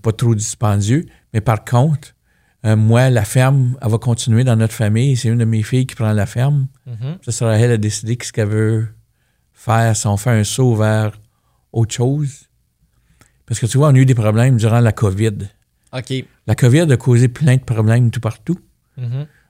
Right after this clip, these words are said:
Speaker 1: Euh, soit au niveau des bouteilles, au niveau des bouchons de liège. Il y a bien des choses qui sont importées qu'on n'avait plus du tout.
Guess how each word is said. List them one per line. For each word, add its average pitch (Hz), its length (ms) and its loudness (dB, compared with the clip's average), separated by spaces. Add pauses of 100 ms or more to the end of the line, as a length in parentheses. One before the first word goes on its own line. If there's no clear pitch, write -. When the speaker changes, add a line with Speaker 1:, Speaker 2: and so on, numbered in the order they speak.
(180)
Speaker 1:
Euh, 110 240 4 (300)
soit - 240 0
au 131 80 6
niveau 120 200 4
des 120 100 2
bouteilles, 127 600 -2 (1040)
au 127 100 4
niveau 123 260 6
des 117 100 4
bouchons 117 360 0
de 123 80 2
liège. 110 760 0 (720)
Il 127 40 0
y - 20 4
a 107 40 2
bien 127 120 4
des 131 100 4
choses 147 220 -2
qui - 40 -8
sont 127 180 0
importées 117 380 -2
qu'on 117 180 0
n'avait 104 260 2
plus 123 160 -6
du 117 160 -4
tout. 123 180 -2